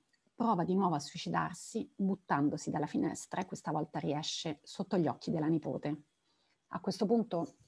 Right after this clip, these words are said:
Charlotte va in pezzi, crede di impazzire, crede di essere votata al suicidio, vede il suo mondo che va in frantumi, è rimasta da sola col nonno nel sud della Francia, il nonno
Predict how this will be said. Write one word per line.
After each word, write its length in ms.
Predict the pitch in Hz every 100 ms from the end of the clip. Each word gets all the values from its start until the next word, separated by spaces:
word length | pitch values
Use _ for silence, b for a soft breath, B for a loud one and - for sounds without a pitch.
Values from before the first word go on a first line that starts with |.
| -
Charlotte 600 | - - 180 165 156 160
va 380 | 151 147 147 151
in 240 | - 196 180
pezzi, 720 | 185 170 175 - - 170 165
crede 300 | - 190 165
di 80 | 156
impazzire, 920 | 165 - 180 - - 180 175 165 175 -
crede 260 | 160 147
di 80 | 151
essere 280 | 147 - 156
votata 280 | 156 156 139
al 120 | 143
suicidio, 720 | - - - 156 156 160 151 B B B B B
vede 260 | - 175 151
il 80 | 170
suo 240 | - 165
mondo 340 | 170 165 170 147
che 120 | 156
va 100 | 151
in 120 | 143
frantumi, 920 | 139 143 151 175 - 196 156 147 147 -
è 140 | 190
rimasta 320 | 175 160 -
da 120 | 165
sola 240 | 143 185 151
col 140 | 147
nonno 400 | 160 175 160 151
nel 140 | 151 151
sud 220 | - 165
della 340 | 156 156 156
Francia, 540 | 147 170 185 165 151 151
il 100 | 156
nonno 400 | 165 160 156